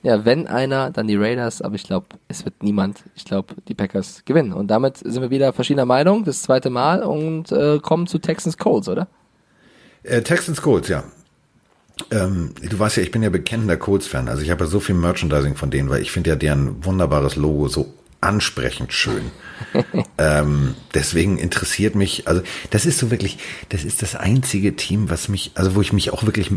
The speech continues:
Speaker 2: bewusst einlesen muss. Und das ist so, ich weiß nicht warum. Ich weiß
Speaker 1: Ich
Speaker 2: es
Speaker 1: weiß,
Speaker 2: nicht. Ich
Speaker 1: ich
Speaker 2: finde
Speaker 1: hab
Speaker 2: den
Speaker 1: doch,
Speaker 2: Owner
Speaker 1: ich hab,
Speaker 2: irgendwie
Speaker 1: ich hab, ich hab
Speaker 2: merkwürdig.
Speaker 1: Liebe für die Colts. Ich bin ein Riesenfan
Speaker 2: Echt?
Speaker 1: von Jacoby Brissett, das hab ich ja
Speaker 2: Ja,
Speaker 1: auch schon häufiger
Speaker 2: das
Speaker 1: erzählt.
Speaker 2: finde ich, pass auf, personaltechnisch finde ich das auch alles super. T Y Hilton, Mac, bla, bla, bla, alle gut.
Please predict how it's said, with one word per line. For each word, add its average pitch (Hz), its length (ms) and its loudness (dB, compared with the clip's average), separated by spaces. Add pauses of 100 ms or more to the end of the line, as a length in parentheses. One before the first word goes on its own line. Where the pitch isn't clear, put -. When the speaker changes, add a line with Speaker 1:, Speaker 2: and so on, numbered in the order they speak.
(120)
Speaker 2:
bewusst 92 300 0
einlesen 78 340 2
muss. 64 200 -4
Und 80 220 -6
das 80 140 -2
ist - 100 -2
so, 107 180 2 (720)
ich - 180 -2
weiß 127 200 2
nicht 127 220 -2
warum. 110 440 -2 (140)
Ich - 140 -10
weiß 139 220 0
Speaker 1:
Ich 180 80 -2
Speaker 2:
es - 80 -4
Speaker 1:
weiß, 117 200 4
Speaker 2:
nicht. - 40 0
Ich 123 60 2
Speaker 1:
ich 113 80 -2
Speaker 2:
finde - 120 2
Speaker 1:
hab - 60 -6
Speaker 2:
den 156 160 6
Speaker 1:
doch, 147 80 6
Speaker 2:
Owner 123 60 4
Speaker 1:
ich 117 100 4
hab, 120 80 4
Speaker 2:
irgendwie 120 200 2
Speaker 1:
ich 110 60 4
hab, 113 140 2
ich 101 80 -4
hab 214 60 4
Speaker 2:
merkwürdig. 143 200 2
Speaker 1:
Liebe 151 180 0
für - 140 -6
die 117 80 -2
Colts. 107 300 0
Ich 117 100 -8
bin 147 100 0
ein 139 60 0
Riesenfan 147 380 -2
Speaker 2:
Echt? 139 100 2
Speaker 1:
von 135 80 -8
Jacoby 135 360 -2
Brissett, 147 440 -2
das - 140 -8
hab 127 80 -2
ich 127 100 -10
ja - 80 2
Speaker 2:
Ja, 95 200 4
Speaker 1:
auch - 60 -4
schon - 120 -10
häufiger 131 180 2
Speaker 2:
das 120 80 4
Speaker 1:
erzählt. 113 260 0
Speaker 2:
finde 156 160 4
ich, 139 120 -6
pass 127 200 -2
auf, 90 140 0 (300)
personaltechnisch 127 840 2
finde 123 180 2
ich 107 60 -4
das 104 160 0
auch 98 60 0
alles 85 180 -2
super. 73 240 -6
T - 140 -6
Y 98 160 4
Hilton, 95 220 0
Mac, 90 280 2
bla, 87 240 2
bla, 80 120 -2
bla, - 100 -20
alle 117 160 4
gut. - 260 -8